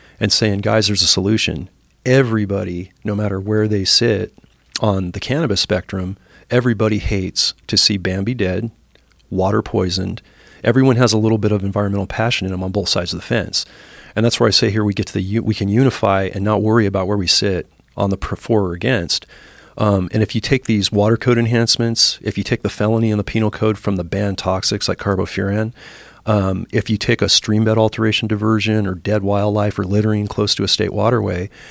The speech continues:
you stack all those up, you get all these penalties, and you can convict on that, you know, even in a sympathetic jury on, say, a cannabis issue. So we started to prosecute these cases,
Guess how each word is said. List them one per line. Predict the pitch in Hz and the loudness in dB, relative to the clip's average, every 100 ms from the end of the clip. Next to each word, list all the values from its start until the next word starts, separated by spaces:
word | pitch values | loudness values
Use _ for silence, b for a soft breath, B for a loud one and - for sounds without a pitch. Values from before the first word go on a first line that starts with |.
| B - | B -4
you | |
stack | 107 - 110 - | 0 2 2 2
all | 104 | 0
those | 98 95 | 0 0
up, | 107 - | 0 0
you | 98 | -4
get | 101 | -4
all | 95 | -2
these | 92 | -4
penalties, | - 127 127 - 90 - B B B B B - | -4 -2 -2 -4 -4 -4 B B B B B -2
and | 117 | 0
you | 117 | 2
can | |
convict | 107 104 123 - | 0 0 0 0
on | 98 78 | -4 -8
that, | - - _ _ _ _ _ - | -12 -18 _ _ _ _ _ -2
you | 104 | 0
know, | 98 90 - | 0 -2 0
even | 120 110 | 2 4
in | 104 | 4
a | 95 | 4
sympathetic | - 110 95 107 98 87 | 2 0 -2 -2 -2 -2
jury | 107 104 | -2 -2
on, | 92 90 | -2 -2
say, | 95 | -4
a | 82 | -4
cannabis | - 180 123 87 | -4 -4 -2 0
issue. | 85 - 95 | 0 -2 0
So | - 104 | 2 2
we | 95 | 2
started | 95 - 107 | 0 0 0
to | 101 | -2
prosecute | - 101 101 104 - 101 - | -2 0 2 0 -2 -6 -6
these | 92 87 | -6 -6
cases, | - - 101 - 90 85 | -6 -6 -4 -4 -2 -4